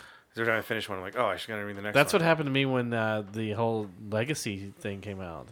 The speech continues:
Speaker 2: And
Speaker 1: Well, the Legacy thing,
Speaker 2: Jedi
Speaker 1: I,
Speaker 2: Order.
Speaker 1: Legacy, I didn't start until, like, the sixth book was out.
Speaker 2: Yeah.
Speaker 1: Uh, and the only reason I started it was because I got the first one for free at Comic-Con. They were handing 'em out in paperback.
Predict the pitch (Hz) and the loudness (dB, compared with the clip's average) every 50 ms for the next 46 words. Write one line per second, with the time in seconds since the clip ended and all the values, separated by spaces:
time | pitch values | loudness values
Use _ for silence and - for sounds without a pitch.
0 | - - 107 104 104 92 98 123 131 127 123 135 165 185 214 - 156 131 - 135 | -12 -10 -10 -8 -2 6 8 10 10 12 12 10 10 10 8 4 2 2 2 4
1 | 123 117 120 135 139 139 135 135 123 117 123 135 156 170 135 107 92 85 - - | 8 10 12 12 12 12 12 12 12 10 10 10 10 10 8 6 2 0 -4 -10
2 | - - - 127 143 170 202 214 208 - 170 160 135 135 131 127 139 135 131 113 | -16 0 6 8 8 10 10 8 6 6 8 8 8 8 8 6 2 2 0 -2
3 | - - - - - 123 143 160 143 110 - - - _ _ _ _ _ _ _ | -4 -4 -2 4 6 8 8 8 8 6 2 -4 -14 _ _ _ _ _ _ _
4 | _ _ _ _ _ _ _ _ - 127 117 104 - - 127 120 117 113 110 107 | _ _ _ _ _ _ _ _ -4 -4 -4 -4 0 4 6 6 6 6 6 4
5 | 107 107 104 101 98 - - _ _ _ _ _ _ _ 120 117 113 110 - - | 4 2 2 0 -2 -6 -10 _ _ _ _ _ _ _ 0 0 0 0 0 -2
6 | - 101 - - - - 127 - - - 104 101 113 104 - - 101 90 90 104 | -4 -2 -2 0 2 2 2 0 0 -6 -6 -4 -4 -4 -4 -6 -6 0 2 4
7 | 117 107 101 - - - _ _ _ - 110 101 78 52 - - - _ _ _ | 4 4 4 0 -4 -12 _ _ _ -2 0 0 0 -2 -8 -14 -20 _ _ _
8 | _ _ - 107 107 107 104 113 127 143 147 143 143 135 131 117 110 - - 131 | _ _ 0 2 2 2 2 6 6 8 8 8 8 6 6 2 0 2 6 6
9 | 135 147 135 120 101 101 101 104 110 - 117 104 104 107 101 107 110 113 - - | 8 8 8 6 4 0 -4 -8 -6 -6 -4 -2 -2 -2 0 2 0 0 0 -4
10 | 101 - - 127 139 139 - - 110 104 98 - - 104 - - - 127 143 143 | -6 -2 0 0 0 0 -2 -4 -6 -6 -6 -6 -8 -10 -10 -6 0 2 2 4
11 | 123 101 - - 123 143 160 143 113 - 107 95 95 110 110 104 95 92 95 123 | 4 2 2 4 6 6 6 4 2 0 -4 -6 -4 -4 -4 -4 -4 0 2 4
12 | 127 123 120 110 101 110 131 131 104 101 - - _ _ _ _ _ _ _ _ | 4 4 4 4 4 6 6 6 4 2 -4 -10 _ _ _ _ _ _ _ _
13 | - 113 104 98 127 135 143 135 123 104 104 104 123 - - - | -8 -8 -2 2 4 4 4 4 2 0 0 -2 -4 -6 -10 -12